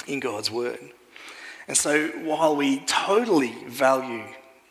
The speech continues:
all ages and stages of life, if we believe in mission and evangelism and discipleship, we have to invest. We have to invest in the younger generation. So we have a big focus on kids and youth for the sake of the gospel.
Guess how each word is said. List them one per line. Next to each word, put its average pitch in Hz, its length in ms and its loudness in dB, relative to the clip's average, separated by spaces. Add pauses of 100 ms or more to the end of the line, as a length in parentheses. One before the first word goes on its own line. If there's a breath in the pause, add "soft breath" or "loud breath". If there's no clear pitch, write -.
(200)
all 156 240 2
ages 143 320 -2
and 131 100 -6
stages 127 460 -4
of 113 140 -4
life, - 600 -8 (440 loud breath)
if - 100 -12
we 170 80 0
believe 151 340 0
in 120 140 -8
mission 185 400 -4 (320)
and 120 100 -14
evangelism 151 880 -6
and 117 80 -14
discipleship, 143 800 -6 (380 loud breath)
we 135 100 -8
have - 380 -8
to 110 120 -10
invest. 104 600 -8 (1040 loud breath)
We 120 80 -12
have - 360 -6
to 143 120 -6
invest 117 460 -6
in 135 180 -10
the 135 60 -6
younger 120 260 -6
generation. 110 560 -8 (720 loud breath)
So - 180 -4
we 120 80 -6
have 123 160 -4
a 117 60 -6
big 123 260 -6
focus 120 460 -2
on 120 100 -8
kids 127 300 -8
and 120 100 -8
youth 151 540 -8
for - 160 -8
the 123 80 -10
sake 131 300 -2
of 127 60 -4
the 123 60 -8
gospel. - 440 -8